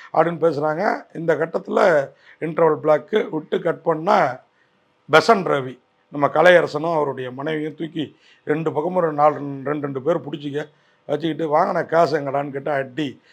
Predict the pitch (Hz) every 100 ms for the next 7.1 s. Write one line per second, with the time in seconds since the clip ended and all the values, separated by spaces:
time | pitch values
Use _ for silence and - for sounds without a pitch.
0 | _ - 147 170 151 127 139 135 135 131
1 | 165 135 127 147 151 139 143 156 143 120
2 | - _ - _ 127 135 170 175 147 135
3 | 123 120 120 135 165 165 _ 143 160 151
4 | 117 143 147 147 143 147 156 135 113 _
5 | _ _ _ 131 127 123 127 139 147 156
6 | 139 127 139 143 123 127 123 127 120 147
7 | 165